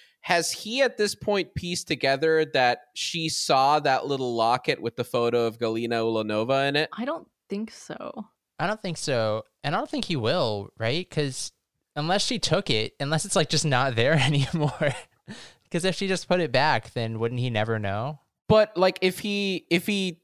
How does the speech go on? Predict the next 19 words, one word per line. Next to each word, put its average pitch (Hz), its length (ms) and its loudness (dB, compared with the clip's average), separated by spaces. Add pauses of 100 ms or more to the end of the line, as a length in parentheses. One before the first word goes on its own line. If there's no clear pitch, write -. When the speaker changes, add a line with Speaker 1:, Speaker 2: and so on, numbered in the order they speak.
(380)
Speaker 1:
sees 233 340 0
that 208 180 2
that 180 200 6
note 143 240 4
is 143 200 2
there 151 360 6
and 127 160 2
then, 131 380 0
you 135 100 -2
know, 120 140 2
has 147 340 4
the 151 120 2
locket 131 460 4
in 127 160 -2
his 127 220 -6
bag, 117 580 2 (600)
like, 143 240 -2
wouldn't 185 420 0
it, 160 160 4